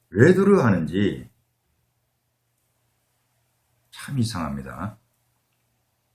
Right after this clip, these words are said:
아직도 물러설 곳이 있다고 생각하나? 아니면 태극기 집회의 규모가 매주 점점 커지고 있으니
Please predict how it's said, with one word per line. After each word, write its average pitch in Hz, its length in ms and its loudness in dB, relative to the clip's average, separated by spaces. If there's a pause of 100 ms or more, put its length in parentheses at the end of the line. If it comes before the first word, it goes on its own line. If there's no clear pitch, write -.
(2500)
아직도 117 960 4
물러설 139 580 4
곳이 120 280 -6
있다고 175 340 -6
생각하나? 92 760 -4 (3000)
아니면 127 400 0
태극기 139 880 4
집회의 110 560 0
규모가 101 880 2
매주 123 300 4
점점 185 640 4
커지고 185 420 -4
있으니 101 600 -4